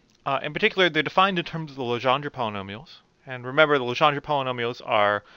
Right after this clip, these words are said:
say, P zero is one, P one is x, uh, and so on and so forth. Um, so, uh, if you were to look at, say, just to, for example, uh, P one zero of cosine of theta, what would that look like?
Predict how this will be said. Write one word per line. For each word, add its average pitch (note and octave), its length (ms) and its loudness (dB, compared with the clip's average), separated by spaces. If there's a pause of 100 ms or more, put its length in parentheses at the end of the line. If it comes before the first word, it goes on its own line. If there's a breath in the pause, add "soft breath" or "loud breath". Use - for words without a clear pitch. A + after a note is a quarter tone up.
(200 loud breath)
say, B2+ 140 -6
P D3 220 -8
zero C#3 460 4
is A2 160 -8
one, D3+ 460 -6 (260)
P C3 140 -12
one A2+ 360 -6
is - 260 -20 (120)
x, - 560 0 (100)
uh, B2+ 260 -8
and A#2+ 140 -14
so A2 160 -6
on G2+ 60 -6
and G2 100 -14
so D3+ 160 -2
forth. - 380 -12 (920 loud breath)
Um, C#3+ 220 4 (160)
so, E3+ 580 10 (360 loud breath)
uh, C#3 240 6 (420)
if F3 160 2
you E3+ 100 0
were D#3 120 2
to D#3+ 100 -2
look D#3 220 2
at, D3 160 4
say, C#3+ 540 2
just - 260 -10
to, C3+ 160 -4
for C3 180 -2
example, C#3+ 560 0 (260 soft breath)
uh, B2+ 160 -6 (120)
P D#3 200 -8
one B2+ 320 0
zero E3+ 540 0 (260)
of - 160 -2
cosine B2 420 -4
of G#2+ 80 -12
theta, D3+ 400 -2 (120)
what C#3+ 120 -8
would C3+ 80 -8
that C3 160 0
look D#3+ 220 -2
like? - 300 -8